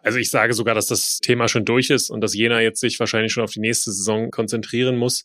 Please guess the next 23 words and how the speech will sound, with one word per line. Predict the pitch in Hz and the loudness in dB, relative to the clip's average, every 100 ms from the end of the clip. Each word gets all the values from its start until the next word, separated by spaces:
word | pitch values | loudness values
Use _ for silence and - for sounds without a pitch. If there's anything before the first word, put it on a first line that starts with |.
| - | 0
denn | 104 98 98 107 | 2 2 -2 -6
auch | - 101 - | -10 -12 -8
der | 110 | -4
Auftritt | 95 95 - - | -2 -2 -2 0
jetzt, | 98 - | 0 -2
klar, | - 107 107 - | -2 0 2 0
ein | 92 104 | -4 -2
bisschen | 123 120 | -2 0
unglücklich | 120 120 190 123 117 | 0 2 2 2 0
und | |
kannst | 107 110 - | 0 0 0
auch | 107 | 0
unentschieden | 117 120 120 110 | 0 0 -2 -4
spielen. | 104 - 110 113 110 107 107 - 69 71 - | -6 -4 0 0 -2 -6 -10 -14 -18 _ -6
Wenn | 107 | -6
du | |
speziell | 110 113 - 107 | -4 -4 2 2
das | |
zweite | - 107 98 | 2 -2 0
Gegentor | 107 110 107 | 0 0 0
siehst, | 98 104 - - | 0 -2 -4 -6
äh, | 98 95 | -6 -6
da | 92 101 98 | -4 -4 -4